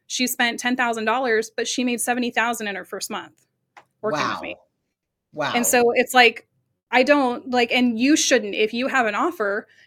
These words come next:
Speaker 1: as long as it's a reasonable price, then it makes sense. And if you don't do the math with people on the phone, you need to figure out a way to do math. Even if you're a mindset coach, even if you're working in some industry that the,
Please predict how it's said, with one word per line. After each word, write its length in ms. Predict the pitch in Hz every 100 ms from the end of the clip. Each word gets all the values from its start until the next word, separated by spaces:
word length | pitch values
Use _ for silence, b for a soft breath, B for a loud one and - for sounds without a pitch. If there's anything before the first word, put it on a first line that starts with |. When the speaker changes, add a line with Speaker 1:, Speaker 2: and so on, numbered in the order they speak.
| b
Speaker 1:
as 240 | 254 240 240
long 200 | 277 311
as 80 | 285
it's 120 | 269
a 60 | 226
reasonable 600 | 214 247 269 269 233 -
price, 720 | - 262 233 226 254 - - _ -
then 160 | 254 269
it 120 | 262
makes 240 | 269 262
sense. 340 | - 302 214 -
And 300 | 233 240 -
if 200 | 247 247
you 120 | 247
don't 300 | 247 285 277
do 140 | 247 294
the 80 |
math 340 | 262 233 247 254
with 160 | 233
people 300 | - 247 233
on 160 | 226 220
the 60 | 214
phone, 360 | 226 254 294 294 B -
you 120 | 233
need 80 | 269
to 80 | 269
figure 240 | 269 254
out 100 | 240
a 40 |
way 80 | 233
to 60 | 220
do 140 | 226
math. 260 | 220 180 -
Even 180 | 262 294
if 140 | 294
you're 100 | 294
a 100 | 285
mindset 420 | 247 240 - 196 -
coach, 460 | - - - - _ _ _ _ _ -
even 220 | 269 294
if 120 | 285
you're 140 | 294
working 400 | 254 240 254 262
in 80 | 240
some 200 | 240 247
industry 480 | 254 247 247 - 233
that 240 | 220 214 -
the, 420 | 233 233 226